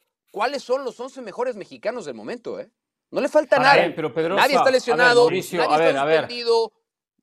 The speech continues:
Speaker 1: Y con ese
Speaker 2: Nadie
Speaker 1: once
Speaker 2: puede
Speaker 1: se tiene
Speaker 2: Sí.
Speaker 1: que casar. Y si es el once que gana hoy,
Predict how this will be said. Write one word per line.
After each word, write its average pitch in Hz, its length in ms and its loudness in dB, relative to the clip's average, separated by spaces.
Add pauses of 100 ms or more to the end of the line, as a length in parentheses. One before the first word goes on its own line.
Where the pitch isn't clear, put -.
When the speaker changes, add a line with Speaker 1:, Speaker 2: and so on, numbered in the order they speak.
(140)
Speaker 1:
Y 240 140 -14
con 226 320 -2
ese 330 100 -4
Speaker 2:
Nadie - 240 0
Speaker 1:
once 285 260 0
Speaker 2:
puede 196 560 -4 (220)
Speaker 1:
se - 300 -12
tiene 320 380 -10
Speaker 2:
Sí. 240 100 -10
Speaker 1:
que 240 160 -6
casar. 294 600 -4 (220)
Y 226 140 -16
si 277 180 -10
es 330 140 -8
el 349 160 -4
once 339 340 -6
que 214 140 -8
gana 240 320 -6
hoy, 131 340 -12